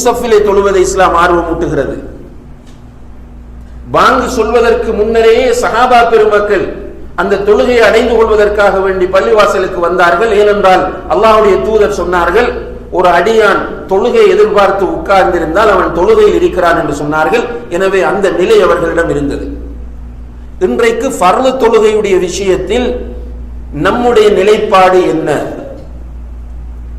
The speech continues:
அதான் சொன்ன உடனாவது பள்ளிக்கு வந்து முன்சஃபிலே தொழ வேண்டும் என்று போட்டி போடுகிறவர்கள் எத்தனை பேர் இருக்கிறோம்?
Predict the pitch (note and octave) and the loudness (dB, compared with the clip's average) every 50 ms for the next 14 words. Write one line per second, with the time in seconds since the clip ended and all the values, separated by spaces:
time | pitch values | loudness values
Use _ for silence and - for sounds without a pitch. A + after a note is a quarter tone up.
0 | - - - - - - - - - - C#3+ E3+ F#3+ A#3+ B3 B3+ B3 - A#3 A3+ | -14 -14 -14 -14 -14 -14 -16 -12 -8 -2 0 2 4 4 4 4 4 2 0 0
1 | A#3 A#3 A3+ A3+ G#3+ A3 A3 A3+ A3+ A#3 A#3 A#3+ A#3 A#3 A#3 A#3+ A#3 - A3 G3+ | 2 2 2 2 2 2 2 4 4 4 4 4 4 4 2 2 2 2 2 2
2 | A3 A3+ A#3 A#3 - A#3+ G#3+ G#3+ G#3+ G#3+ G#3+ G#3 G3+ G3 A3 A3 - - A3+ A3+ | 2 0 0 -2 -2 -2 0 0 2 2 2 2 2 2 0 -2 -2 -2 -2 -2
3 | A3+ A3+ A3 G#3+ G#3+ G#3 G#3 G#3 G#3 G#3 G#3+ A3+ A3+ A3 G#3+ G#3 G#3 G#3 G#3 - | 0 2 2 2 2 2 2 2 4 4 4 4 4 4 2 2 2 2 2 2
4 | - F3+ G3+ A3 G#3+ A#3 G#3+ G3 G#3 G3 F#3+ F#3 F#3+ F#3+ F#3 F#3 F#3 F#3 G#3+ G3 | 2 2 2 2 2 0 0 0 2 2 2 2 2 2 0 0 0 2 0 0
5 | F3+ - - F#3+ G3 F3+ - E3+ D3+ D3+ C#3+ C#3+ C#3+ C#3+ C#3+ C#3 - B2 - - | 0 0 0 0 0 0 -2 -2 -2 -2 -2 -4 -4 -4 -4 -6 -6 -8 -10 -10